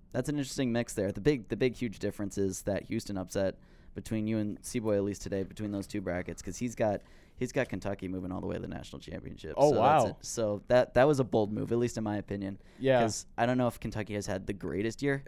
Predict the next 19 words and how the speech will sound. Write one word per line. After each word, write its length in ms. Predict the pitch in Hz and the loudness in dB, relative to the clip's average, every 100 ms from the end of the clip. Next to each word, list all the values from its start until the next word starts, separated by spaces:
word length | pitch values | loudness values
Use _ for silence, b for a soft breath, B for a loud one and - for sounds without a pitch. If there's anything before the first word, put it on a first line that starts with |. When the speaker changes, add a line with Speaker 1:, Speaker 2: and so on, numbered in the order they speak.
| - | -12
Speaker 2:
Yeah. 200 | - 110 107 | -6 -6 2
Speaker 1:
Then 140 | 147 | 2
again, 320 | 123 113 110 104 | 4 0 0 -6
comparing 440 | 104 110 110 104 | -6 -2 -2 -4
to 100 | 95 107 | -6 -6
their 100 | 101 | -4
normal 240 | 101 101 | -6 -6
years, 220 | 98 101 | -6 -8
I 40 | - | -10
mean, 120 | - | -12
they're, 160 | - - | -12 -12
they're, 180 | 90 - - - | -12 -14 -16 -10
they're 280 | 92 90 - - | -8 -8 -6 6
Speaker 2:
I 100 | 190 | 8
always 240 | 294 269 | 8 4
feel 100 | - 190 | 8 10
Speaker 1:
powerhouse 40 | 165 | 12
Speaker 2:
like 240 | 160 135 | 10 8
Speaker 1:
program. 340 | 101 98 98 | 0 -4 -6